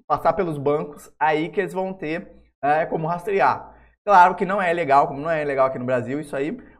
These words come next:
vai vir reforçar mais que as criptomoedas vieram pra ficar e os governos estão abrindo a perna e não tem jeito. Nós viemos e nós estamos ganhando. Beleza, my friends? Então é isso. Espero que vocês tenham gostado desse vídeo. Se você gostou desse vídeo, dê um joinha, se inscreva no canal,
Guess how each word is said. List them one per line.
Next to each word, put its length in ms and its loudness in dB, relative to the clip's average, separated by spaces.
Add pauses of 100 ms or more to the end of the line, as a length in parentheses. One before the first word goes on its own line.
vai 100 -4
vir 160 -2
reforçar 480 -2
mais 240 -4
que 60 -8
as 60 -14
criptomoedas 540 -6
vieram 300 -2
pra 80 -6
ficar 760 -4
e 200 -2
os 100 -8
governos 400 0
estão 180 -4
abrindo 360 -4
a 20 -6
perna 360 -2
e 40 -10
não 120 -10
tem 180 -10
jeito. 360 -6 (380)
Nós 220 0
viemos 400 -2
e 400 -2
nós 340 0
estamos 340 -6
ganhando. 400 -6 (320)
Beleza, 220 2
my 80 4
friends? 380 -2
Então 120 -8
é 80 -4
isso. 140 -8
Espero 200 -4
que 60 -16
vocês 60 -18
tenham 120 -12
gostado 300 -4
desse 120 -14
vídeo. 140 -6
Se 40 -20
você 160 -18
gostou 220 -12
desse 140 -12
vídeo, 140 -12
dê 60 -10
um 80 -10
joinha, 200 -8
se 60 -16
inscreva 180 -12
no 60 -16
canal, 360 -10